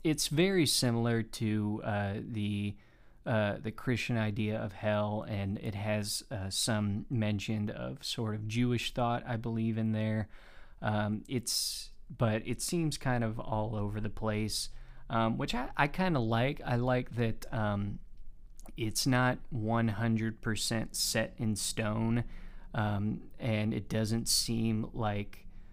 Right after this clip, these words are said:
uh, they are all one hundred percent, uh, in the Islamic faith, at least. They don't seem, uh, they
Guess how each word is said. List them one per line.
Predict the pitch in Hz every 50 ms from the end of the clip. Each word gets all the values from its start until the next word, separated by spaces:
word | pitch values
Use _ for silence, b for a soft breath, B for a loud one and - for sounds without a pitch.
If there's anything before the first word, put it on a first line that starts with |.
| B B B -
uh, | 117 113 107 107 107
they | 107 113 117 113 -
are | - - 190 - 113 117 113 123
all | 120 117 110 110 113 110
one | 107 110 110 110
hundred | 110 107 107 104 - 120 - -
percent, | 135 127 - - - 120 110 107 113 - - - - - - - - - - - - - - - - - - -
uh, | - 117 107 107 107 104 160 165 - - - - - - - - - - 269 277 - - - - - -
in | 156 131 117
the | 113 110
Islamic | 101 98 - 123 120 117 110 104 -
faith, | - - 127 123 120 117 104
at | 117 -
least. | 113 123 117 117 113 -
They | 143 131
don't | 110 120 120 120 113 -
seem, | - - - 113 110 110 110 107 107 B B B B B B B B B -
uh, | 120 110 107 - 120
they | 120 120 120 113 107 -